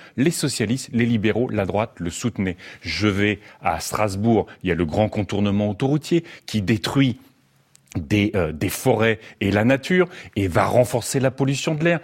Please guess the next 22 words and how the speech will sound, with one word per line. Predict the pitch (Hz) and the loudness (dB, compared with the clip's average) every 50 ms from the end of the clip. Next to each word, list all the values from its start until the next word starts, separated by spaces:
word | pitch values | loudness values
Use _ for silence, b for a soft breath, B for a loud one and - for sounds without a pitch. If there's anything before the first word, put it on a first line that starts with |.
| B B | B B
Soixante-sept | B - - - - 104 95 - - - 107 92 - - 107 90 - - | B -6 -4 0 0 0 0 0 -2 -4 -4 -2 -2 -2 -4 -2 -2 -2
mille | 107 104 107 110 | 0 2 4 4
morts | 113 120 110 - | 4 4 2 0
prématurés | - - 107 95 98 92 - - - 101 104 104 | -2 -4 -2 -2 -2 -4 -6 -4 -4 -2 -2 0
dans | 98 95 95 | -2 -2 -2
notre | 101 98 - | -2 -4 -4
pays | - 113 107 104 98 B B B B B _ - | -4 -4 -2 -2 -4 B B B B B _ -2
tous | - 123 | 2 4
les | - 139 143 135 | 4 4 4 4
ans. | 170 180 185 B B B B B B | 2 0 0 B B B B B B
Les | 104 110 147 185 | 2 4 4 4
socialistes, | 175 - 170 135 - - 104 85 95 98 - - - - | 2 2 -2 -2 0 0 -2 -2 -2 -4 -6 -6 -2 0
les | 110 117 127 | 2 4 4
libéraux | 117 117 107 107 107 104 98 | 4 4 4 2 2 2 2
et | 95 | 2
la | 98 | 2
droite. | 101 101 - - - - - | 2 0 -2 -2 -10 -4 2
Donc | 143 208 214 185 - B B B | 4 4 4 4 0 B B B
l'écologie, | B 135 180 233 247 247 - 180 143 131 123 113 127 196 240 262 254 B B B B | B 2 4 4 4 4 2 2 4 4 2 2 2 2 2 2 0 B B B B
c'est | - - - 165 - | -4 0 0 0 2
pas | - 254 233 | 2 0 2
simplement, | - - 147 123 - 143 147 143 147 156 147 120 | 2 0 -2 -2 0 0 2 2 2 2 0 0